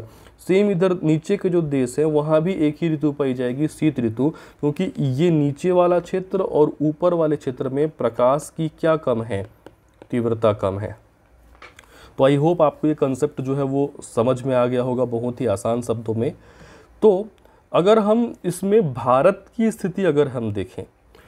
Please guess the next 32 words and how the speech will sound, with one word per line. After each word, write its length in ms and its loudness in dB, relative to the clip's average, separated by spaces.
तो 120 4
भारत 500 4
जो 260 -2
है 360 -2
वो 500 2
लगभग 560 4
यहाँ 420 4
पे 200 0
स्थित 360 -6
है। 60 2
ये 280 0
एक 260 -4
चौकोन, 460 2
चूँकि 320 -4
भारत 360 -2
लगभग 300 -2
चौकोन 420 2
जैसा 320 -4
है, 140 -8
तो 100 2
भारत 400 0
को 60 -2
मैं 120 -2
चौकोन 500 0
बना 180 0
दे 160 -2
रहा 120 0
हूँ। 100 2
ये 240 2
मान 240 2
लीजिए 340 0
भारत 420 -4